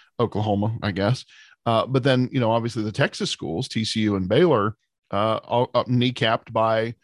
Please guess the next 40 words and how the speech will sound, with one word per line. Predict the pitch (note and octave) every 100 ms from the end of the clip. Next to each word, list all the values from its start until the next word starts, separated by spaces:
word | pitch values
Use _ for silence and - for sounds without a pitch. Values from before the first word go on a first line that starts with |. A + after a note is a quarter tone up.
| _ _ _ _
uh, | A2 A2+
the | G#2
Longhorns | A2 F3 B3+ F3 G2+ D2+
getting | - -
out | G#2+
of | G2+
Dodge | G#2+ G2+ -
too. | E3+ C#3
I, | G2 A#2
I | C3
just | D3 D3+
am | A#2
still | G#2 D#3 D3
really | A#2+ A#2 G#2+
surprised | - - G#2+ F#2 E2+ F#2+ -
that | F2+ D#2 - _ _ _ _ -
the, | G2+ F2+ F2+ F2 -
the, | F#2 F2 D2+ D2+ - -
you | -
know, | -
boards | G#2+ A2 A#2+ G#2+
of | G#2 G2+ -
regents | D2 G#2 A#2+ A#2 A2 G#2 -
or | G2 G2
the, | F#2+ F#2+
you | A2
know, | F2
governor | F#2 A#2 A#2 A2 G#2+
or | G2
the |
legislatures | E2 A2+ G#2 A2 G#2 G#2 G2
or |
somebody, | D#2+ D3 C#3+ A#2+ A2+ G#2 - - _ -
the, | C3+ C3
the | B2+ B2+
political | C3+ E3+ C#3 C3
situation | C3+ B2 A#2 A2 G2+
in | F#2
Texas | A2 G2+ - F2
is, | F#2 F2+ -